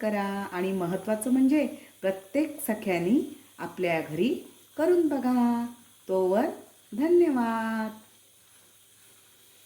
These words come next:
आणि भाजी पूर्ण झाली की तुम्हाला जर थोडासा भाजीला आणि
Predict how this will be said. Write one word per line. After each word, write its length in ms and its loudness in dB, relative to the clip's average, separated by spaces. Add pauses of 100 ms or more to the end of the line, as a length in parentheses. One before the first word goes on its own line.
(3000)
आणि 320 -2
भाजी 460 -4 (340)
पूर्ण 340 0
झाली 500 -2 (600)
की 200 0 (420)
तुम्हाला 360 -2
जर 220 0 (140)
थोडासा 520 -2 (960)
भाजीला 540 -2 (380)
आणि 360 2